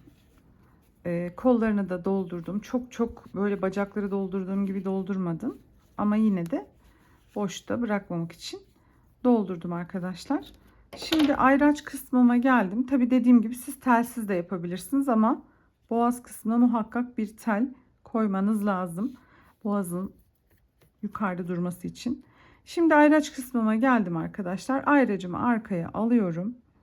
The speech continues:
Tabii böyle örmesi biraz daha zor olacak diğerine göre ama yapacak bir şey yok. Şimdi bir, yirmi dört taneyi,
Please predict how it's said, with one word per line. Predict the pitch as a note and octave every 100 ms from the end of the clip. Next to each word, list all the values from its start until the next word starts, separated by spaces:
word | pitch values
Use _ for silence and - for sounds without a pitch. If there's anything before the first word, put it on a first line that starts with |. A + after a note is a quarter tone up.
| _ _
Tabii | C#4+ B3 A#3+
böyle | C4+ B3+
örmesi | - B3+ C4 B3 B3 C4
biraz | B3+ A#3+ G#3
daha | G#3+ A3+
zor | G3 A3+
olacak | - E3+ D#3 E3 -
diğerine | F3+ F3 E3+ E3 E3+
göre | A#3 F#4+
ama | F4+
yapacak | C4 B3+ A3+ G#3+
bir | -
şey | -
yok. | B3+ F#3 - _ _ - - - _
Şimdi | - - E4+ D#4 B3 B3+
bir, | C4 G#3+ - - - _ _ _ _ _ _ _ _ _ - - _ _ _ _
yirmi | C4 D4 D4 D#4
dört | D#4 D#4+ D#4
taneyi, | - A#3 F#3+ F3 F#3 D4+ G4+